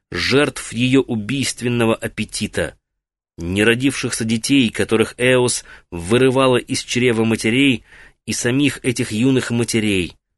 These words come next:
тел тех, кто погиб от голода и засухи, от мора, который она напускала на народы, тел воинов, погибших в войнах, развязанных и направляемых ею, тел тех невинных,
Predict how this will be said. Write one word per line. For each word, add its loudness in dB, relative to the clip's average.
тел 2
тех, 0
кто -2
погиб 2
от 0
голода 4
и 0
засухи, -2
от -4
мора, 4
который 2
она 2
напускала 2
на 0
народы, 2
тел 4
воинов, 2
погибших -2
в -2
войнах, 2
развязанных 2
и -6
направляемых 2
ею, 0
тел 0
тех -2
невинных, 0